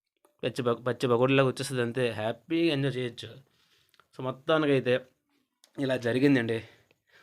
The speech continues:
So నేను చెప్పినట్టు ఉల్లిపాయ కోసి, so ఆయాసం వచ్చేస్తుంది. Almost ఆ కుంట ఎనిమిది నిమిషాలు మాట్లాడడం అంటే కష్టమే కదా. So మరి వీ-,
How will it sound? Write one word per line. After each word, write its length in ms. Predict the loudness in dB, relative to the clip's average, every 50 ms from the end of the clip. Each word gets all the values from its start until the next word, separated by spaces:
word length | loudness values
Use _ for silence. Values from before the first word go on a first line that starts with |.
| _ _ _ _ _ -8 -6
So 100 | -4 -4
నేను 220 | 0 0 0 0 0
చెప్పినట్టు 640 | 0 -2 -2 -2 -2 -2 -2 -2 -4 -6 -6 -8 -10 -18 -20 _ _ _ _ _ _ _ _ _ _ _ _ _ -8
ఉల్లిపాయ 480 | -4 -2 0 0 0 2 4 2 2 2
కోసి, 520 | 0 -2 -2 -2 -2 -2 -4 -4 -4 -6 -10 _ _ _ _ _ _ _ _ _ _ _ _ _ _ _ _ _ _ _ _ -2 0
so 40 | 2
ఆయాసం 360 | 4 4 4 4 4 4 4
వచ్చేస్తుంది. 540 | 4 4 4 4 4 4 4 4 4 4 2 2 0 -4 -8 _ _ _ _ _ _ _ -2 0 0
Almost 500 | 2 4 4 4 4 4 4 2 4 4 6
ఆ 380 | 6 8 8 8 8 6 6
కుంట 360 | 4 2 0 0 0 2 4
ఎనిమిది 240 | 4 4 4 2 0
నిమిషాలు 300 | 0 -2 -2 -2 0 0
మాట్లాడడం 420 | 2 2 0 0 0 0 0 2 0
అంటే 240 | 0 -2 -2 -2
కష్టమే 400 | -2 -2 -2 -2 0 0 0 2
కదా. 340 | 2 2 0 0 -2 -4 -6 -8 _ _ _ _ _ _ _ _ _
So 240 | _ _ -6 0 2
మరి 340 | 4 4 4 4 4 2
వీ-, 220 | 0 0 -4 -4